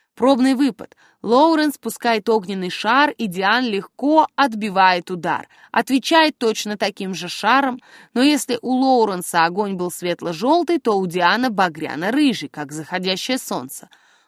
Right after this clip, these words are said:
Лоуренс отбивает, и оба шара гаснут, впечатавшись в купол. Лорды продолжают кружить, будто обмена ударами и не было.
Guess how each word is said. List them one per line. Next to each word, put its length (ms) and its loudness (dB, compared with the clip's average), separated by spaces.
Лоуренс 480 4
отбивает, 800 4
и 120 -2
оба 480 2
шара 420 2
гаснут, 600 -2
впечатавшись 1000 -4
в 140 -18
купол. 440 -8
Лорды 460 4
продолжают 680 2
кружить, 420 -2
будто 360 0
обмена 420 -2
ударами 500 2
и 180 0
не 240 0
было. 300 -14